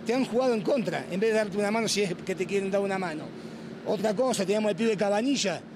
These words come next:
que jugó en la inferior de acá y ahora no aceptan que juegue porque tuvo que volver a Chumpitaz y como viene es un, un refuerzo. Y pregonan que quiere que jueguen chicos de diecisiete, dieciocho años. Entonces, como es un año difícil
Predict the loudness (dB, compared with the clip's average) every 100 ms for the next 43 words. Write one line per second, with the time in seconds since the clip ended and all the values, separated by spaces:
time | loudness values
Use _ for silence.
0 | -8 -4 0 0 0 -2 -2 0 2 2
1 | 2 2 2 2 -2 -6 -12 -6 -4 -2
2 | -2 -2 -4 -4 2 2 2 -2 -6 -6
3 | -4 -4 -2 -2 0 0 -2 -4 -8 -6
4 | -2 -2 -2 -10 -10 -4 0 0 2 2
5 | 0 -2 -2 -2 0 0 0 0 0 0
6 | 2 2 2 -2 -4 -10 -6 -2 2 2
7 | 2 2 0 0 0 2 0 -2 -4 0
8 | 2 2 -2 2 2 4 2 0 0 2
9 | 2 2 2 2 2 0 -4 -10 -14 -12
10 | -8 -4 -2 -2 -2 -2 -2 0 0 2
11 | 0 0 0 0 -2